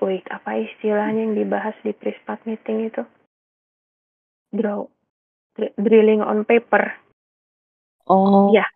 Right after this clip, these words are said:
Speaker 2: oke,
Speaker 1: jadi
Speaker 2: oke.
Speaker 1: udah dibahas di awal banget, udah tercantum di situ, dan karena udah tercantum,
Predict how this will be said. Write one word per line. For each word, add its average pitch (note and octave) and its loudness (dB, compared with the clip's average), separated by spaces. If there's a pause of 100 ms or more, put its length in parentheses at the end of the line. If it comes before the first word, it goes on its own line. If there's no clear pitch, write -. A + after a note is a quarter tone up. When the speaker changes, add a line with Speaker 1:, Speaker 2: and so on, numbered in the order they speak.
(140)
Speaker 2:
oke, F#3 2
Speaker 1:
jadi G#3+ 6
Speaker 2:
oke. A3+ 6
Speaker 1:
udah G#3+ 6
dibahas G#3 2
di G#3 -2 (100)
awal G3 0
banget, F#3 -4 (560)
udah G#3 2
tercantum A3 0
di G#3 0
situ, F#3 -4
dan G3 -4
karena G3 -4
udah F#3 -4
tercantum, F3 -10